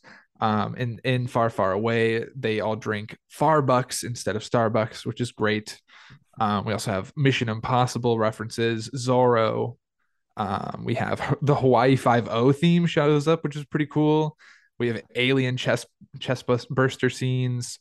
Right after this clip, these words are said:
Annie songs, Raiders of the Lost Ark, and Frankenstein, Blazing Saddles, Ghostbusters, and E T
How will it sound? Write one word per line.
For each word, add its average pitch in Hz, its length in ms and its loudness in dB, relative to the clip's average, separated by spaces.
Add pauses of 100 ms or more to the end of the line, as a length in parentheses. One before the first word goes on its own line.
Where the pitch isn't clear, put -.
Annie 127 240 2
songs, 117 720 0 (400)
Raiders 151 240 6
of 135 80 4
the 120 60 4
Lost 113 320 0
Ark, 113 420 -2
and 101 360 -4 (140)
Frankenstein, 117 920 0
Blazing 120 420 0
Saddles, 104 460 -4 (260)
Ghostbusters, 139 800 4
and 139 400 -2
E 139 140 0
T 107 500 -6